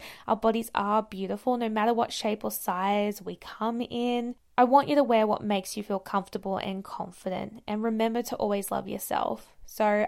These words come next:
I have to add that in because I am a very big fan of loving who you are,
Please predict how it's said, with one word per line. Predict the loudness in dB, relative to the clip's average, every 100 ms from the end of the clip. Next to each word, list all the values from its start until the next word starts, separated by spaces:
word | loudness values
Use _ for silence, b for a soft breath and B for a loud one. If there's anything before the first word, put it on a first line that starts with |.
| 0
I |
have | 2 2 2
to | 2 2
add | 2
that | 0 0
in | -2 -4
because | -4 -2 0 4
I | 4
am | 4 2
a | 0
very | 0 0
big | -2 -6
fan | -6 -4 -2 -4
of | -2
loving | 0 0 -2
who | -6 -6
you | -4 -2
are, | 4 6 6